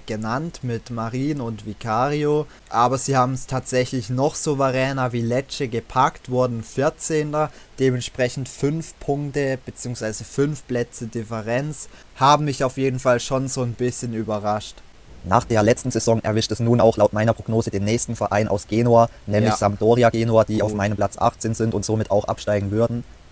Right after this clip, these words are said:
Speaker 2: Der aktuelle Trainer ist seit Januar im Amt und in der Rückrunde holte man nur sechzehn Punkte aus neunzehn Spielen, was jetzt nicht so viel ist. Und auch vom Kader her hat man sich nicht verbessert. Torsby wurde zum Beispiel verkauft und niemand wirklich Nennenswertes wurde verpflichtet im Gegenzug.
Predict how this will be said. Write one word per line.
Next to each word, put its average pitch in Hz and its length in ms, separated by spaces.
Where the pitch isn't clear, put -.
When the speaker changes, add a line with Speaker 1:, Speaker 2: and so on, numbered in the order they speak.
Speaker 2:
Der - 120
aktuelle 113 300
Trainer 123 340
ist 120 180
seit 107 220
Januar 127 380
im 110 120
Amt 127 260
und 120 140
in 117 80
der 110 160
Rückrunde 120 320
holte 117 220
man 113 140
nur 110 100
sechzehn 113 380
Punkte 123 260
aus 98 120
neunzehn 110 360
Spielen, 131 340
was 110 120
jetzt - 120
nicht 101 160
so 113 140
viel 131 160
ist. 131 240
Und 120 120
auch 120 140
vom 120 140
Kader 123 320
her 120 140
hat 120 100
man 117 100
sich - 140
nicht 120 180
verbessert. 117 440
Torsby 123 380
wurde 117 160
zum 120 120
Beispiel 110 280
verkauft 113 400
und 107 120
niemand 117 280
wirklich 110 260
Nennenswertes 107 540
wurde 101 180
verpflichtet 107 480
im 107 120
Gegenzug. 113 440